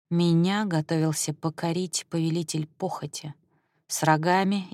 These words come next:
и венами, полными вселенской тьмы. Но я настолько желала его,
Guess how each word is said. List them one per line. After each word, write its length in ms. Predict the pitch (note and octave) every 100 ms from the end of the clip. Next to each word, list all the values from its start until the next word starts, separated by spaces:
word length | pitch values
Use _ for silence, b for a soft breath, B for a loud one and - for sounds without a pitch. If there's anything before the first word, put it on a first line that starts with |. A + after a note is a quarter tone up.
| -
и 160 | D#3+
венами, 480 | D3+ E3+ F#3 E3 D#3
полными 560 | D#3 - E3 E3 E3 D#3
вселенской 680 | - D#3 D3+ D3 - - D3
тьмы. 500 | - - E3 C#3 B2 _ _ _ _ _ _ _ -
Но 140 | E3+
я 160 | F#3 G3
настолько 720 | G#3 G3 - A3 A#3+ - F#3+
желала 560 | D#3 F#3+ G3+ B3 A3 E3+
его, 500 | C#3+ D3+ C#3+ C#3+